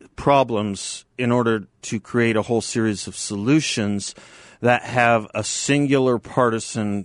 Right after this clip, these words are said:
point to them, result-oriented point to them.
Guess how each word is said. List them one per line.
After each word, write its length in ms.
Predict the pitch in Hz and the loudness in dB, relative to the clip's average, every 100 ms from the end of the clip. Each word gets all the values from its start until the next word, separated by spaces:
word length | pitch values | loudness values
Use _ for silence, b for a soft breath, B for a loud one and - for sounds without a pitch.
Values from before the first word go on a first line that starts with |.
| - | -10
point 480 | - 123 110 107 - b b b b - | -4 0 0 -2 -10 b b b b -6
to 260 | - 135 | 2 2
them, 320 | 107 92 82 87 _ _ _ _ _ - | 2 -2 -6 -16 _ _ _ _ _ -8
result-oriented 960 | 107 135 120 127 110 104 101 95 98 | -4 0 0 2 2 2 -2 -6 -10
point 320 | - 113 104 - | -4 -4 -4 -6
to 180 | - 107 | -6 -6
them. 220 | 87 | -6